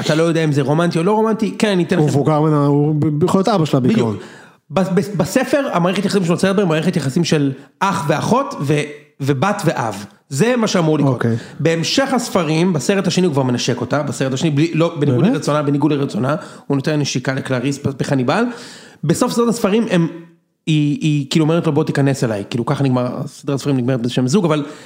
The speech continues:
Speaker 1: לא ניגע בזה, בשתיקת הכבשים לזה שום רמז, ו-, ו-, ו-, וטוב שכך, כאילו בחירת במאי,
Speaker 2: לגמרי.
Speaker 1: בחירת במאי לגמרי נכונה.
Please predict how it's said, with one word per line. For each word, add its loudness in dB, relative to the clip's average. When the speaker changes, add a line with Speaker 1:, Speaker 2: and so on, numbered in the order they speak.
Speaker 1:
לא 4
ניגע 2
בזה, 2
בשתיקת 0
הכבשים 2
לזה 2
שום 2
רמז, 2
ו-, 0
ו-, 2
ו-, 4
וטוב 2
שכך, 0
כאילו 2
בחירת 0
במאי, 2
Speaker 2:
לגמרי. 2
Speaker 1:
בחירת 0
במאי 2
לגמרי 0
נכונה. 0